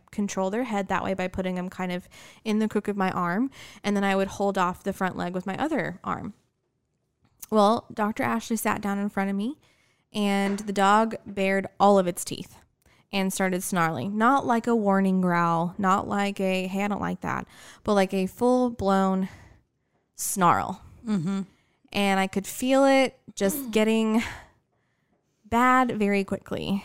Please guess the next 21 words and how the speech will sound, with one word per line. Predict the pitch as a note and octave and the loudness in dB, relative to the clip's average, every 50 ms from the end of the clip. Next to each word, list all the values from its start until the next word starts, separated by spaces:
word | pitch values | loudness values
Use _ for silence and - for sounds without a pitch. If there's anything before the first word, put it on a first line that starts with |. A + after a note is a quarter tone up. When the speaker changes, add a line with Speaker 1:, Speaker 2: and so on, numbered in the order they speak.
| - - | -6 -2
Speaker 2:
Mm-hmm. | A3 A3 G3+ | 0 4 4
Speaker 1:
And | G#3 G3 F#3 F3+ | 4 4 4 2
again, | G#3 G#3+ C4+ C#4 B3 G3 | 0 2 2 2 2 0
he | F#3 F#3 G3 | 0 -2 -2
gave | G3+ G#3 G#3 G3+ | -2 -2 -2 -2
us | G3+ G3+ - | -4 -4 -2
no | G3+ G3+ G3+ G3+ | -2 -2 0 0
warning. | G3 F#3+ F#3 - - A#1 - G#3+ - - - _ _ - - - - - _ _ | -2 -2 -4 -6 -8 -8 -10 -10 -12 -14 -20 _ _ -20 -20 -20 -20 -20 _ _
And | - G#3+ G#3 G#3 G3+ | -2 0 0 0 -2
so, | - - A3 G#3 G3+ G3+ G3 G3 G3 G3 F#3+ G3 G3 G3+ - _ _ _ _ _ _ _ _ - - - - | -2 0 2 2 4 4 4 4 4 2 2 0 -4 -8 -14 _ _ _ _ _ _ _ _ -20 -20 -10 -4
um, | - G#3+ G#3 G#3 G3+ G3 G3 F#3+ F#3 F#3 F#3 G3 G3+ G3+ - _ _ _ _ _ _ _ _ _ _ _ _ | -2 0 2 2 2 2 2 0 -2 -4 -6 -8 -8 -10 -14 _ _ _ _ _ _ _ _ _ _ _ _
the | - G#3 A3+ A#3 | -4 -2 0 2
whole | A3 B3 C4 B3+ | 4 4 4 4
incident | - G3 G#3 G#3 - G3 F#3 F#3+ F3 A#2 | 4 2 0 0 0 0 0 0 0 0
was, | D#3+ F#3+ F#3 - | 0 -2 0 2
like, | F3+ E3+ E3+ E3+ - - - _ _ _ _ _ _ _ _ | 2 2 2 0 -4 -10 -20 _ _ _ _ _ _ _ _
two | - - G3 F#3 F3 | -6 -4 -2 -2 0
minutes | F3 E3+ E3+ D#3+ - - - | -2 -2 -4 -6 -8 -8 -8
long | F3 D#3+ A#2+ A2+ F2 G2 A#2+ G#3 A3+ - | -4 -4 -2 -2 -2 -4 -6 -8 -10 -8
or | - - F#3+ | -8 -6 -6
something, | - - - - - - D#3 C#3 - F#3+ | -6 -6 -8 -8 -8 -8 -8 -8 -8 -8